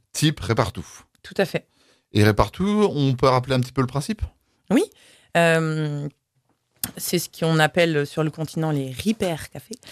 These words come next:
Speaker 1: Les
Speaker 2: Euh,
Speaker 1: Repair
Speaker 2: les
Speaker 1: Cafés.
Speaker 2: Repair Cafés. Euh, on vient réparer et boire un café.
Speaker 1: Mhm.
Speaker 2: Euh,
Speaker 1: C'est sympathique.
Speaker 2: voilà.
Speaker 1: C'est un moment convivial.
Speaker 2: Et voilà,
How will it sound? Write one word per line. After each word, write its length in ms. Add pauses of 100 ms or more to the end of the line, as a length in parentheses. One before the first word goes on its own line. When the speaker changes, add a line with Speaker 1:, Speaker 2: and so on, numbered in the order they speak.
(280)
Speaker 1:
Les 180
Speaker 2:
Euh, 20
Speaker 1:
Repair 460
Speaker 2:
les 60
Speaker 1:
Cafés. 320
Speaker 2:
Repair 360
Cafés. 320 (560)
Euh, 520
on 120
vient 200
réparer 500
et 80
boire 160
un 60
café. 260 (260)
Speaker 1:
Mhm. 240
Speaker 2:
Euh, 460
Speaker 1:
C'est 80
sympathique. 400
Speaker 2:
voilà. 340
Speaker 1:
C'est 80
un 40
moment 200
convivial. 400 (120)
Speaker 2:
Et 100
voilà, 240